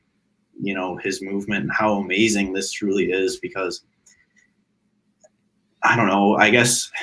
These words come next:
it's not a common thing for people to be talking about, you know, on their fishing Instagram or whatever.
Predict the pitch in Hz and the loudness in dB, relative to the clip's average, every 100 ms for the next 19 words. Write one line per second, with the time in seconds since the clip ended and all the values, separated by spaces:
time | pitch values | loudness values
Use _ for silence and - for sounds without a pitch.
0 | - - _ _ _ 120 120 123 131 131 | -14 -16 _ _ _ 0 2 6 8 6
1 | 120 113 - 110 113 113 107 101 98 107 | 4 0 0 0 2 2 0 -2 0 0
2 | 107 - 104 - 107 107 104 101 107 101 | -2 -4 -4 -2 -2 -2 -2 -2 2 2
3 | 117 120 117 113 117 117 - 107 107 104 | 4 4 6 6 6 4 -2 0 2 4
4 | 98 98 98 95 117 117 120 117 117 107 | 4 2 2 2 4 4 4 2 0 2
5 | 110 113 113 110 104 98 92 95 95 98 | 4 6 6 4 2 0 -2 0 0 2
6 | 98 107 107 104 - | 2 4 4 2 0